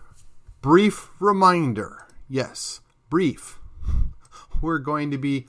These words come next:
hosting, I say hosting, the McKinney area is going to be hosting the next Think On It Forum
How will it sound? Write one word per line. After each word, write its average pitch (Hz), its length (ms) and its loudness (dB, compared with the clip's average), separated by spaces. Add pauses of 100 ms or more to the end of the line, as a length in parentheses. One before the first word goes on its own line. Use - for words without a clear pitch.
hosting, 185 680 -4 (720)
I 101 160 -6
say 98 240 -6
hosting, 98 500 -8 (380)
the 135 420 0 (200)
McKinney 131 580 0
area 139 320 6
is 117 220 -4
going 156 160 0
to 147 80 -2
be 147 80 0
hosting 135 720 -4
the 123 280 2
next 165 380 -2
Think - 540 -2
On 196 120 2
It 175 160 -10
Forum 190 760 -4